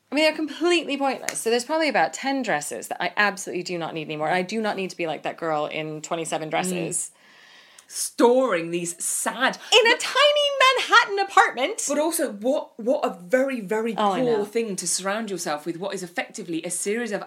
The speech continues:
Speaker 2: unhappy memories.
Speaker 1: She says they're
Speaker 2: Hanging.
Speaker 1: happy. She says they're
Speaker 2: But do you believe her?
Speaker 1: Well, no.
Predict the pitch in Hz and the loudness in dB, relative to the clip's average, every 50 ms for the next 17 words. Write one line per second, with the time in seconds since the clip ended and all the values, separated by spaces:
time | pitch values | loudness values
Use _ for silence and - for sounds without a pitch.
0 | - - 202 220 240 262 - - 247 262 262 - - 254 233 220 202 202 226 233 | -6 -4 -4 -4 -4 -8 -10 -10 -10 -10 -10 -8 -8 -8 -6 -4 -4 -4 -4 -4
1 | 208 151 139 143 123 110 76 - - - - - - - _ _ _ _ _ _ | -6 -6 -8 -10 -10 -12 -12 -8 -8 -8 -8 -8 -12 -20 _ _ _ _ _ _
2 | _ _ _ _ _ _ _ _ _ _ _ _ - - - - 262 311 359 381 | _ _ _ _ _ _ _ _ _ _ _ _ -4 -2 0 2 4 4 4 4
3 | 359 311 - 165 233 226 214 214 208 208 208 202 185 185 185 190 _ _ _ - | 2 0 0 2 0 0 0 0 -2 0 0 -2 -4 -4 -4 -8 _ _ _ -10
4 | - - 165 156 - - 165 165 160 - 180 175 - - - _ _ _ _ _ | -8 -6 -6 -6 -2 -2 -2 0 2 2 2 2 0 -4 -10 _ _ _ _ _
5 | _ 240 - - - - 190 185 196 180 - 180 185 180 175 160 160 - - 151 | _ -4 -2 -2 -4 -4 -2 -2 -2 -2 -2 -4 -4 -4 -4 -6 -8 -10 -8 -8
6 | 147 - 180 170 160 160 160 151 - | -8 -8 -8 -8 -10 -10 -10 -12 -14